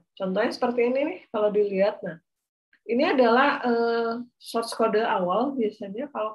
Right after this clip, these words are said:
kita mau buat aplikasi mobile. Nah, coba perhatikan di sini adalah main activity.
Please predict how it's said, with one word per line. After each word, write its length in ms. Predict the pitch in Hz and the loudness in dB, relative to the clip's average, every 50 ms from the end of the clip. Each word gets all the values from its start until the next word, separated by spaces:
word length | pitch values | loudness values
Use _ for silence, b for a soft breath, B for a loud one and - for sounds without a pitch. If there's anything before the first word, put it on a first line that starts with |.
| - | -10
kita 160 | 240 - 240 247 | -10 -6 -6 -4
mau 320 | 262 254 233 240 247 240 | -2 -2 0 0 0 -2
buat 400 | - 214 202 190 202 240 247 - _ _ | -2 -2 0 0 0 0 -2 -6 _ _
aplikasi 500 | - - - - 208 - 214 220 - 254 247 | -20 -18 -12 -12 -10 -10 -10 -6 -6 -4 -4
mobile. 480 | 233 196 180 170 170 175 170 165 165 - - - 196 | -2 -4 -4 -4 -4 -4 -6 -6 -10 -14 -20 -18 -16
Nah, 100 | 185 185 b b b b b _ _ _ - | -16 -16 b b b b b _ _ _ -6
coba 160 | 269 294 311 | -4 -2 -2
perhatikan 560 | - 311 285 247 247 254 247 247 269 269 269 | 0 0 -2 -2 -2 -4 -6 -4 -4 -4 -2
di 80 | 262 240 | -2 -2
sini 240 | 240 - 240 240 269 | -2 0 0 0 2
adalah 480 | 269 247 202 196 190 208 233 - - | 0 0 0 -2 -2 -2 -4 -6 -8
main 240 | 247 220 208 208 202 | -10 -8 -8 -8 -8
activity. 720 | - 196 190 - 208 208 - 208 202 - 233 254 277 277 | -10 -12 -12 -14 -14 -12 -12 -12 -12 -8 -8 -8 -8 -8